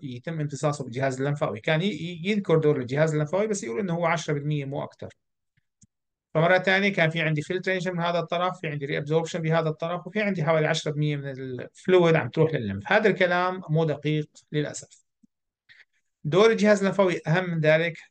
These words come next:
كل السائل اللي عم يرشح عم يعاد امتصاصه عبر الجهاز اللمفاوي حقيقة، حتى مع ال-، والبروتينات بالمناسبة، حتى الألبومين لما بينزح،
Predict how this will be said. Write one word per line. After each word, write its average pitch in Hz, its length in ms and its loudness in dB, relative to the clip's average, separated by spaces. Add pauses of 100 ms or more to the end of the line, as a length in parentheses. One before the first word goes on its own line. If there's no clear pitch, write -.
كل 226 220 -2
السائل 175 520 -2
اللي 147 120 -2
عم 147 180 -2
يرشح 180 440 -4 (160)
عم 147 120 -4
يعاد 151 280 0
امتصاصه 151 460 -4
عبر 131 160 -10
الجهاز 131 340 -6
اللمفاوي - 460 -8
حقيقة، 156 440 -4 (180)
حتى 160 200 4
مع 139 160 4
ال-، 127 280 0
والبروتينات 147 720 2
بالمناسبة، 113 420 -10
حتى - 220 -6
الألبومين 147 480 2
لما 120 180 -6
بينزح، 160 500 -2